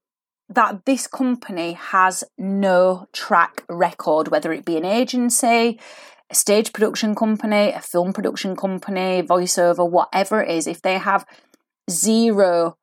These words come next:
track record. And we've kind of touched upon this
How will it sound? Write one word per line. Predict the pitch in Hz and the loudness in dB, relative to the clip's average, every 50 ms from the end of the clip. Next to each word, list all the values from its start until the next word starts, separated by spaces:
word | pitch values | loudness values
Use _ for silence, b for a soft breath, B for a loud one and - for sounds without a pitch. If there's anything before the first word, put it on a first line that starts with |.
| _ _ - | _ _ -12
track | - - - - 208 170 - - - - | -12 -10 -2 2 2 2 2 2 -2 -2
record. | 196 180 - - - - 160 156 147 147 151 151 B B B B B B B - _ _ _ - | -2 -2 -2 -2 -2 0 2 4 4 2 0 -2 B B B B B B B -20 _ _ _ -2
And | 202 202 190 | 0 0 0
we've | 196 190 - | 0 -2 -2
kind | - - 226 240 247 | -2 -2 0 2 2
of | 311 294 - | 0 0 -2
touched | - 285 - - - 247 | -4 -4 -4 -6 -8 -10
upon | 247 - - 240 226 220 | -8 -6 -4 -4 -2 -2
this | 214 214 202 - | -4 -4 -6 -8